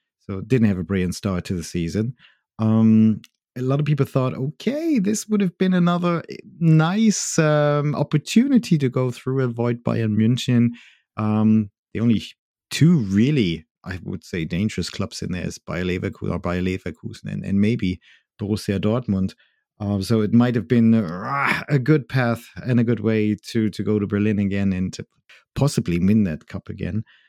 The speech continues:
But, um, on the other hand, well, it's done. What's done is done. Um, I presume it was, it was just about the way it happened.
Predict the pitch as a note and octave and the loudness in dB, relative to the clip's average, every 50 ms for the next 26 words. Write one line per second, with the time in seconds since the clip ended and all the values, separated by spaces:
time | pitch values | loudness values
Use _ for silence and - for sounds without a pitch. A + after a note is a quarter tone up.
0 | _ _ _ _ _ _ A#2 A#2 A2+ A2+ - - - - B2 A#2 A2+ A2 A2 A2 | _ _ _ _ _ _ 0 2 2 0 -2 -4 -2 0 2 2 4 2 2 2
1 | A2 G#2+ A2 G#2+ G#2+ G#2+ G#2 - - B2 A#2+ A#2 A2+ A2+ G#2+ A2 G2+ A2 G#2+ G#2+ | 4 4 4 4 4 2 0 -2 0 2 4 4 4 4 2 2 0 2 2 2
2 | A2 G#2 - - _ C3 C#3+ C#3 - - _ _ A#2+ A2 A2 G#2+ - - - D3 | 2 0 -2 -2 _ -2 -2 -2 -4 -10 _ _ 2 2 2 2 0 -2 0 2
3 | C#3+ D3+ D#3+ E3+ D#3+ C3+ C#3 C#3+ C#3 - - - D3+ D3+ D3 C#3+ B2 - - B2+ | 2 2 2 0 0 0 0 -2 -2 -2 -2 0 2 2 2 0 -2 0 0 0
4 | B2 D3 F#3 A3 A3+ - _ _ _ _ _ _ _ _ _ _ B2 C3 B2+ B2+ | 2 4 2 2 0 -2 _ _ _ _ _ _ _ _ _ _ -2 0 2 2
5 | B2+ B2+ B2 B2+ B2+ A#2+ - - - A#2 G#2 - B2 A2+ A2 C3 F#3 A3+ A3+ F#3 | 2 2 2 2 0 -2 -4 -4 -4 -4 0 2 2 2 4 4 4 6 6 4
6 | D#3+ D3 C#3 C#3 C3 C3 B2+ - - G2 C#3 B2 A#2+ A#2 - - B2 - - - | 4 2 2 2 2 2 0 0 -2 -2 0 0 0 0 0 -2 -2 -2 -2 -4
7 | G2 A2+ A2+ A2 G#2+ - - - G#2 E2+ F#2+ F#2 F2 E2+ D#2 D2 E2 E2+ D#2 - | -2 0 0 -2 -2 -4 -4 -6 -6 -2 -2 -2 -2 -2 -2 -4 -6 -8 -8 -10
8 | - E2+ E2 E2+ - | -12 -12 -12 -10 -12